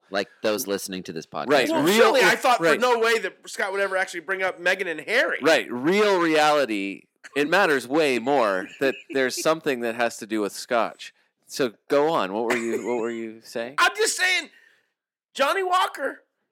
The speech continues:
Speaker 3: gonna be a little bit cheaper at the liquor stores.
Speaker 2: Hey, Johnny Walker Blue, if you can get it for less than what it is already,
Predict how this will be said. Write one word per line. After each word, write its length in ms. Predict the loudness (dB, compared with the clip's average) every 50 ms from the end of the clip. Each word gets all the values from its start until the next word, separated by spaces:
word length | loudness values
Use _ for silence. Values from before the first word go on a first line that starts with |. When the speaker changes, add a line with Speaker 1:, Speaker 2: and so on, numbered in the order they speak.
| _ _ _
Speaker 3:
gonna 160 | -6 -6 -6
be 100 | -4 -4
a 40 | -4
little 140 | -4 -4 -6
bit 140 | -6 -8 -6
cheaper 260 | -4 -4 -4 -4 -6
at 60 | -12 -12
the 80 | -8
liquor 240 | -8 -8 -8 -8 -12
stores. 600 | -12 -8 -6 -4 -4 -4 -4 -4 -6 -12 -14 -18 _ _ _ _ _ _
Speaker 2:
Hey, 260 | 2 2 4 4 0
Johnny 340 | 0 0 0 0 2 2 0
Walker 380 | 2 4 2 2 2 0 -2 -2
Blue, 600 | -2 0 2 4 4 4 4 2 0 -2 -6 -10 _
if 200 | -16 -16 -8 -4
you 120 | -4 -4
can 220 | -4 -4 -8 -8 -2
get 160 | 0 2 2
it 180 | 2 0 0
for 220 | -4 -4 -2 -2 -2
less 400 | 0 2 2 2 2 0 -4 -4
than 200 | -4 -4 -2 -2
what 120 | -2 0
it 140 | 0 0 2
is 200 | 0 0 0 0
already, 640 | 0 0 2 2 2 2 2 0 -4 -6 -8 -10 -14